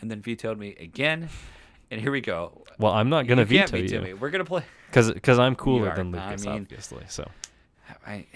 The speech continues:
Speaker 1: well, yeah, because I can't have my regular co-host be cooler than me.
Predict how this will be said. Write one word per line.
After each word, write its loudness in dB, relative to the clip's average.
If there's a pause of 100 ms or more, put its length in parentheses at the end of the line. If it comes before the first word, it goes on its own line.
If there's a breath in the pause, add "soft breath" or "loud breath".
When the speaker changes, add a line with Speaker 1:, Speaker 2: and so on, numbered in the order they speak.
(460 loud breath)
Speaker 1:
well, -4
yeah, 0
because -10
I -10
can't -8
have -4
my -4
regular -4
co-host -8 (380)
be -10
cooler -10
than -10
me. -12